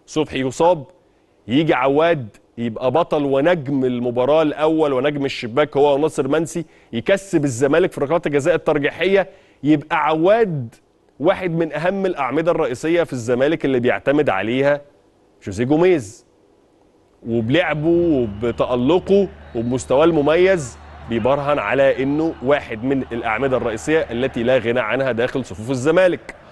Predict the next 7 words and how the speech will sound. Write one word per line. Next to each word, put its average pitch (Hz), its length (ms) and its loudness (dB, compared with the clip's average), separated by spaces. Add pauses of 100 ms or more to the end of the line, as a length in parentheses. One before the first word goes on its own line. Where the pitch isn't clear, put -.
(180)
وهو 139 540 2
الاحق 123 500 -4
بانه 113 240 -4
يكون 139 240 -2
موجود 131 360 0
اساسيا 123 640 -2
في 143 320 0